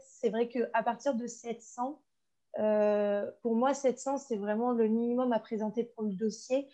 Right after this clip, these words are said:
dans le sens où en dessous de sept cents, ça veut dire que vous avez,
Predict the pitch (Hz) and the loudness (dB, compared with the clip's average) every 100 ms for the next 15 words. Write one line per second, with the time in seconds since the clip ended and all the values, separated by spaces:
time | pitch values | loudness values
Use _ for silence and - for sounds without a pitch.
0 | - - - 220 220 262 262 254 247 240 | -20 -20 -4 -2 -2 -4 -4 -6 -4 -4
1 | 233 269 254 247 240 - 277 285 240 208 | -4 -10 -6 -4 -4 -4 -6 -4 -4 -2
2 | 233 269 226 214 214 196 233 240 | -2 -2 -4 -4 -4 2 2 0